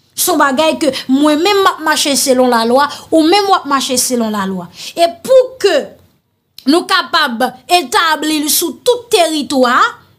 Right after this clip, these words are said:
pou tout enstitisyon yo mache nan nòmal, pou leta kapab vin fò, pou lapolis, pou lajistis kapab vin fò. Fò nou tout respekte e pou fè l fò w soufri paske nan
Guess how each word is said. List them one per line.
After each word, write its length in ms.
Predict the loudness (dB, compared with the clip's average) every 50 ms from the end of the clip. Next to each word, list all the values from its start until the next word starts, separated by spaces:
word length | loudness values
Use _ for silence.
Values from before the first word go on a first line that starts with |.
| _ _ _ _ _ _ _ _ _ _ _ 2
pou 200 | 2 2 4 2 0
tout 260 | 0 0 0 -2 -4
enstitisyon 640 | -4 -4 -4 -6 -4 -2 -2 -2 0 0 0 2 2
yo 60 | 2
mache 320 | 0 0 0 -2 -2 0 0
nan 180 | 2 4 4
nòmal, 460 | 4 4 2 0 0 0 0 -2 -2 -6
pou 140 | -4 -2 0
leta 380 | 0 0 0 0 0 -2 -2 -2 -2
kapab 420 | -4 -4 -4 -2 -4 -6 -6 -4 -4
vin 200 | -2 -2 -2 -2
fò, 300 | -4 -4 0 2 2 2 0 -2 -8 -14 -6 -4
pou 120 | -2 0
lapolis, 680 | 2 2 0 0 0 0 0 0 0 0 -2 -2 -4 -4
pou 100 | -4 -2
lajistis 840 | -2 -2 -2 -4 -4 -6 -6 -6 -6 -4 -2 -2 -2 -2 -4 -6 -8 -14 _ _ 0
kapab 340 | 0 2 2 2 0 0 0 0
vin 160 | 0 0 0
fò. 160 | 2 2 2 2
Fò 160 | 2 2 2 2
nou 180 | 2 0 -2 -4
tout 120 | -6 -4 -2
respekte 560 | 0 0 0 0 -2 -2 -2 -2 -4 -6 -10
e 340 | -10 -10 -10 -4 0 2 2 2
pou 140 | 0 -2 -6 -4
fè 220 | -2 -2 0 2 2 0
l 80 | -2 -4
fò 180 | -4 -2 0 0
w 60 | 0 -2
soufri 320 | -6 -8 -6 -6 -6 -4 -2
paske 360 | -2 -2 -2 -4 -8 -10 -10 -12 -14 -20 -20 -20 -20 -20 -20 -8 -4
nan 800 | -2 0 2 2 2 4 4 4 2 2 2 2 2 0 -2